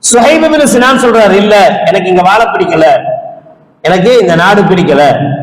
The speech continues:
நான் அங்க போப் போறேன், மதீனாவுக்கு போப் போறேன்." கடைசியா ஒரு முடிவுக்கு வர்றாரு. "ஒருவேளை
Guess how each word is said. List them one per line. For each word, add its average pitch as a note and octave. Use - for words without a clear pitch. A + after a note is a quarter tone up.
நான் A#3
அங்க G#3+
போப் F#3+
போறேன், D#3
மதீனாவுக்கு F#3
போப் D3
போறேன்." B2
கடைசியா C#4
ஒரு A#3
முடிவுக்கு A#3+
வர்றாரு. F3+
"ஒருவேளை D#3+